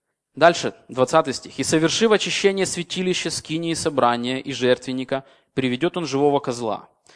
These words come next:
И возложит Аарон обе руки свои на голову живого козла, и исповедует над ним все беззакония сынов Израилевых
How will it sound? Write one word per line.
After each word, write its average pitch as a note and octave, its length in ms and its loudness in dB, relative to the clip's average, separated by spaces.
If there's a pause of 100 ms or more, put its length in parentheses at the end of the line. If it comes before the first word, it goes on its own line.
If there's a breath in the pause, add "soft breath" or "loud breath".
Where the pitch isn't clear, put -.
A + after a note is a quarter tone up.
(180 soft breath)
И A#2 60 -6
возложит D3+ 440 2
Аарон D#3+ 380 6
обе C#3 220 2
руки B2 260 -2
свои D3 280 -2
на B2 120 -2
голову B2+ 400 0
живого B2 360 0
козла, A#2 540 -2 (340 soft breath)
и A2+ 100 -8
исповедует D#3 720 2
над C3 200 -2
ним C3 240 0
все - 280 -2
беззакония B2+ 720 -4
сынов A2+ 420 -6
Израилевых C3 720 -2